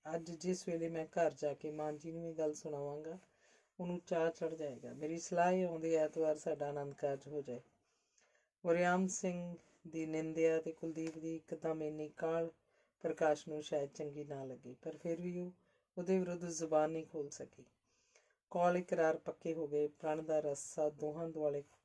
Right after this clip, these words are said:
ਵੱਜ ਗਿਆ। ਇਹ ਪ੍ਰਣ ਬੰਧਨ 'ਚ ਹੋਰ ਕੁਝ ਹੈ ਸੀ ਜਾਂ ਨਹੀਂ, ਇਹ ਤਾਂ ਦਿਲ ਹੀ ਜਾਣਨ, ਪਰ ਦੋਹਾਂ ਚਿਹਰਿਆਂ ਦੀ ਰੰਗਤ ਦੱਸ ਰਹੀ ਸੀ ਕਿ ਉਹ ਇਸ ਵੇਲੇ ਮਾਦਕਤਾ ਦੇ ਡੂੰਘੇ ਪਾਣੀਆਂ 'ਚ ਰੁੜੇ ਜਾ ਰਹੇ ਸਨ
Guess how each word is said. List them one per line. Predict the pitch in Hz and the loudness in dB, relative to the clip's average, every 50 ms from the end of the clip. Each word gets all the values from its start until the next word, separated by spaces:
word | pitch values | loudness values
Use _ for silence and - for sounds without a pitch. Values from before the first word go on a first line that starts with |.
| - | -4
ਵੱਜ | - 160 160 165 | -2 -2 -2 -2
ਗਿਆ। | 160 - 151 143 143 135 - - | -2 0 0 0 0 -2 -4 -4
ਇਹ | 185 190 190 | -2 -2 -2
ਪ੍ਰਣ | 185 - 175 160 160 | -2 -2 -2 -2 -2
ਬੰਧਨ | 160 151 160 160 170 175 180 175 170 | -2 -4 -4 -4 -4 -4 -4 -4 -4
'ਚ | 165 - - 165 | -8 -10 -6 -2
ਹੋਰ | 151 147 151 | -2 -2 -2
ਕੁਝ | - - 165 165 | -2 -6 -4 -4
ਹੈ | 165 156 160 151 143 | -4 -4 -2 -4 -4
ਸੀ | 139 - - 156 156 | -4 -4 -8 -6 -4
ਜਾਂ | 160 156 | -4 -4
ਨਹੀਂ, | 151 151 151 160 - _ _ _ _ _ _ _ _ _ _ _ _ - | -4 -4 -8 -10 -10 _ _ _ _ _ _ _ _ _ _ _ _ -2
ਇਹ | 185 180 | 0 4
ਤਾਂ | 180 190 175 | 6 6 4
ਦਿਲ | 160 160 160 160 160 | 6 4 0 0 0
ਹੀ | 165 170 | -2 -2
ਜਾਣਨ, | - 165 156 147 147 147 151 151 | -2 -2 -2 -2 -2 -4 -8 -6
ਪਰ | - - 156 151 | -2 0 0 0
ਦੋਹਾਂ | 151 147 143 - 156 165 160 175 175 | 0 -4 -6 -4 -4 -2 -2 -2 -4
ਚਿਹਰਿਆਂ | 170 - - 175 165 170 175 175 170 | -4 -4 -2 0 0 0 0 -2 -4
ਦੀ | 165 165 165 | -4 -4 -2
ਰੰਗਤ | 160 160 151 143 151 151 | -2 -2 -2 0 0 0
ਦੱਸ | 147 151 147 139 139 - - | 0 2 0 0 -2 -4 -6
ਰਹੀ | 156 147 156 | -4 -4 -4
ਸੀ | 156 - - 170 175 | -6 -10 -10 -10 -10
ਕਿ | - - 180 | -6 -6 -2
ਉਹ | 170 | 0
ਇਸ | 165 160 160 - - | 0 -2 -2 -2 -2
ਵੇਲੇ | 160 147 143 143 156 - - _ _ _ _ - - - - - - _ _ _ _ - 170 | -2 0 0 -2 -4 -4 -14 _ _ _ _ -20 -20 -20 -20 -20 -20 _ _ _ _ -10 -8
ਮਾਦਕਤਾ | 165 165 160 160 156 156 165 160 - - - 160 156 | -2 2 4 4 6 4 4 2 2 -2 0 2 2
ਦੇ | 151 151 147 151 | 2 2 -2 -2
ਡੂੰਘੇ | 151 151 - 165 170 185 185 185 180 | -4 -8 -10 -4 -2 0 0 0 -2
ਪਾਣੀਆਂ | 175 - 160 151 143 143 143 143 143 147 | -2 -2 -4 -2 -2 -2 -2 -4 -4 -6
'ਚ | 147 - | -6 -8
ਰੁੜੇ | 160 156 160 156 160 160 | -8 -8 -2 0 0 0
ਜਾ | 156 - 147 139 135 | 0 -2 -4 -4 -4
ਰਹੇ | 127 123 131 | -6 -8 -12
ਸਨ | - - - 139 | -12 -14 -18 -20